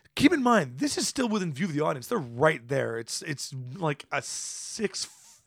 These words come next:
i-, i-, it's like the Great Hall, and then a little opening, like, in the back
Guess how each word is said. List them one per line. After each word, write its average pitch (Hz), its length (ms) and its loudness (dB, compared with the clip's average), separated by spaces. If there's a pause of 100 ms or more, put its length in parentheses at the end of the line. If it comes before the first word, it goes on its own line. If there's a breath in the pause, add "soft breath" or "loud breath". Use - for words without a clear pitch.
i-, 202 40 -10
i-, - 60 -14 (200)
it's 160 160 -8
like 185 160 -6 (640 soft breath)
the 147 60 0
Great 175 220 8
Hall, 131 400 4 (200)
and 143 180 -2
then 135 280 -4 (600)
a 135 40 -8
little 156 240 0
opening, 135 460 -2
like, 120 220 -10
in 123 60 -12
the 117 60 -6
back 113 220 -6